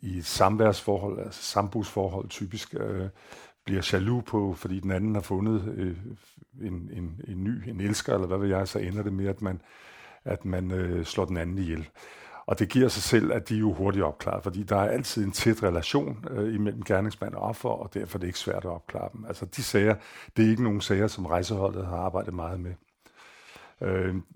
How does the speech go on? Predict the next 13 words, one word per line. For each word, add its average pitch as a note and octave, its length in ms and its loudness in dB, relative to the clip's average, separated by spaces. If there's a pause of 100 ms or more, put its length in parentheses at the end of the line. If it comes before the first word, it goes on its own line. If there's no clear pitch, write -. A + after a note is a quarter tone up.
(180)
det A#2+ 100 6
næste C#3+ 540 8
motiv, A2+ 460 0 (160)
øh, G2 280 -2
det A#2+ 180 6
er G2 240 4
motiv, F#2 420 0
hævnmotivet, A#2 840 2
altså F2+ 160 -8 (140)
der, A2+ 140 2
hvor G#2 260 0
at G#2 120 -4
man F#2 200 0